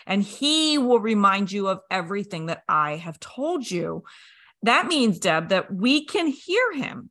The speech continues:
right? We can hear God speak. We have the Holy Spirit, and we too can grow in our ability to recognize his voice. And just like Mary,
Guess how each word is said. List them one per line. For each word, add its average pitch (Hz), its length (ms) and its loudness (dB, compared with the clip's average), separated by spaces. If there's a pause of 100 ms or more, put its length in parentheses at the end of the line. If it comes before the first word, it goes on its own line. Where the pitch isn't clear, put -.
(160)
right? 214 200 -4
We 269 160 -4
can 330 160 -6
hear 302 340 -4
God 196 440 2
speak. - 380 -8
We 214 100 -2
have 214 120 -4
the 214 80 -6
Holy 202 200 -4
Spirit, 277 420 -2 (340)
and 226 280 2
we 330 460 2
too 320 480 -4
can 214 240 -4
grow 185 460 0
in 190 140 -4
our 180 200 -2
ability 180 420 -6
to 170 80 -6
recognize 180 600 -4
his 160 180 -8
voice. 170 460 -2 (560)
And 180 240 0
just 247 320 2
like 285 240 4
Mary, 226 420 0